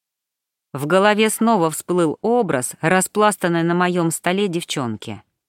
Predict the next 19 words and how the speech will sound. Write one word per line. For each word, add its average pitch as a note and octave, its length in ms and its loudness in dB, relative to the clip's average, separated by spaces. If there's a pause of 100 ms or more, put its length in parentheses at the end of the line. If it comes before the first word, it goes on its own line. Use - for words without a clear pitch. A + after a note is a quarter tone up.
(380)
Её E3 380 2
огромные F3+ 580 2
голубые D#3+ 560 0
глаза, D3 640 0 (420)
влажные E3+ 680 2
розовые D#3+ 540 0
губы, D#3+ 600 -2 (300)
разметавшиеся E3 1040 0
по - 140 -8
столешнице D#3+ 840 -4
платиновые E3+ 800 -2
волосы. A#2 720 -8 (1160)
Мне F#3+ 400 2
никогда G3+ 800 2
в C3 60 -6
жизни D3+ 720 -2 (100)
не E3+ 220 2
хотелось D#3+ 640 -2
кого-то E3+ 580 -4